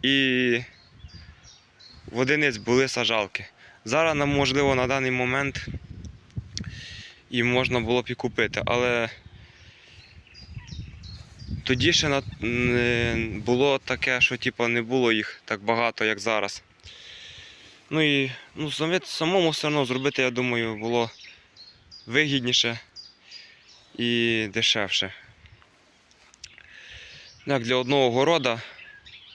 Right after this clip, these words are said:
купляти сажалку недоцільно. Ну, коротше, зробив тато цю сажалку сам. Одразу скажу, вона не ідеальна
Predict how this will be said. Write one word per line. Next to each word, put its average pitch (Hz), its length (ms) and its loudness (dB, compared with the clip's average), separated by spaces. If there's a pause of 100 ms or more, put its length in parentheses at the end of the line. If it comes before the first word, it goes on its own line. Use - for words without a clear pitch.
(340)
купляти 127 400 -2
сажалку 127 460 0
недоцільно. 117 600 0 (640)
Ну, 156 100 -2
коротше, 175 440 4 (1080)
зробив 135 380 2
тато 139 280 0
цю 127 140 -4
сажалку 123 480 -2
сам. 160 400 -2 (1700)
Одразу 143 380 2
скажу, 131 640 2 (240)
вона 131 300 2
не 135 260 2
ідеальна 127 720 0